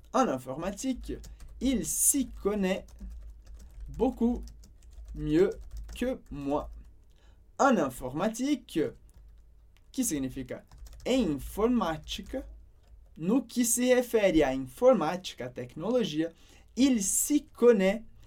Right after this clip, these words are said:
Il s'y connaît, que significa ele se conhece, mas não.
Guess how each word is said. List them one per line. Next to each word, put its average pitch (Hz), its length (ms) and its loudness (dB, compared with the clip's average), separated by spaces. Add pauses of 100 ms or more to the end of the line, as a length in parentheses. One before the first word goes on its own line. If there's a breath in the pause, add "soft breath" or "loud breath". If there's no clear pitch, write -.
(240 soft breath)
Il 240 200 4
s'y 226 300 2
connaît, 254 300 4
que 240 60 -6
significa 240 580 0 (260 soft breath)
ele 262 340 4 (200)
se - 420 0
conhece, 226 840 0
mas 233 240 2
não. 202 200 4